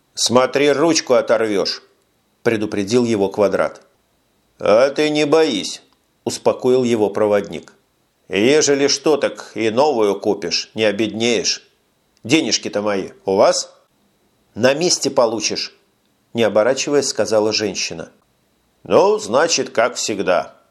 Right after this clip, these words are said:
не то удовлетворённо, не то разочарованно констатировал Борисыч. «А много ли дадите? Надо бы таксу поднять. Инфляция, понимаешь, мать её через семь гробов в мёртвый глаз».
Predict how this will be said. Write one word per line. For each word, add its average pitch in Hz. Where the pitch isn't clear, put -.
не 123
то 123
удовлетворённо, 110
не 110
то 110
разочарованно 123
констатировал 107
Борисыч. 101
«А 95
много 139
ли 113
дадите? 123
Надо 135
бы 185
таксу 165
поднять. 127
Инфляция, 135
понимаешь, 123
мать 104
её 113
через 104
семь 98
гробов 110
в 101
мёртвый 104
глаз». 98